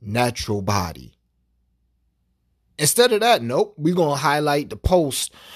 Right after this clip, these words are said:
of her, you know, with no makeup on and the nigga, the corny nigga with the corny caption. We gonna, and then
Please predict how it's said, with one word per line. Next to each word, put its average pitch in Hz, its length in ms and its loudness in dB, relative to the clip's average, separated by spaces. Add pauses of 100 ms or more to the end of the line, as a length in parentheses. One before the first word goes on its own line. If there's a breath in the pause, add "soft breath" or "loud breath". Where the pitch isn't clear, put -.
(120)
of 135 200 -4
her, 147 380 2 (300 loud breath)
you 170 160 4
know, 143 140 4
with 135 160 -2
no 160 200 0
makeup 156 520 -2
on 135 400 0
and 123 120 -4
the 120 60 -6
nigga, 151 380 -2
the 127 80 -10
corny 170 280 2
nigga 151 240 0
with 135 120 -4
the 135 40 -8
corny 147 300 0
caption. 175 380 -2
We 202 80 -6
gonna, 165 240 0
and 135 120 -6
then 160 220 0